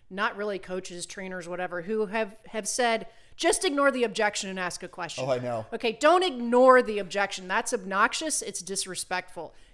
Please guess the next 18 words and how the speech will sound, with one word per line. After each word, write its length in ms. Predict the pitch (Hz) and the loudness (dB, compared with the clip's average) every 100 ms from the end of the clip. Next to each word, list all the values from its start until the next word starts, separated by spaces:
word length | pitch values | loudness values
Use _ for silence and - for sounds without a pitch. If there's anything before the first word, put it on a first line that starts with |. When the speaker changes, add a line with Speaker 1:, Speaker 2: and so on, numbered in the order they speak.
| - | -6
Speaker 1:
You 220 | 247 240 | 2 4
acknowledge 680 | 196 175 196 294 311 220 165 | 4 0 4 6 6 4 0
it. 200 | 185 226 | -4 -6
You 140 | 208 262 | -6 -6
said, 240 | 240 233 | -4 -2
"That's 220 | 208 220 | -2 -2
a 40 | 262 | -6
great 300 | 214 208 - | -6 -8 -4
question. 360 | 226 220 226 | -4 -2 -4
I'm 60 | 202 | -8
gonna 200 | 185 180 | -10 -6
write 180 | 185 196 | -4 -4
it 100 | 190 | -4
down, 260 | 190 196 | -8 -8
get 140 | 170 - | -6 4
back 240 | 226 240 | 4 4
with 160 | 196 190 | -2 -6
you." 180 | 175 | -8